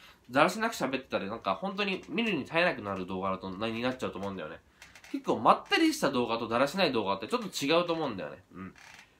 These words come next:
なんか、あ、見てて落ち着くなとか、まったりするなとかいう動画ってさ、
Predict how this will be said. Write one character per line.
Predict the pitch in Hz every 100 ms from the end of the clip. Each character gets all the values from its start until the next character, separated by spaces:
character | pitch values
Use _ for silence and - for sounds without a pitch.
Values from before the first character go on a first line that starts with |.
| _
な | -
ん |
か、 | 107 -
あ、 | 165 165
見 | 233
て | 277
て | 202
落 | 139 -
ち |
着 | -
く | 202
な | 208
と | 151
か、 |
ま | 113 127
っ | -
た |
り | 208
す | 202
る | 156
な | 156 160
と | -
か | 110
い |
う | 104
動 | 104
画 | 101
っ | -
て | 101
さ、 | 113 95 -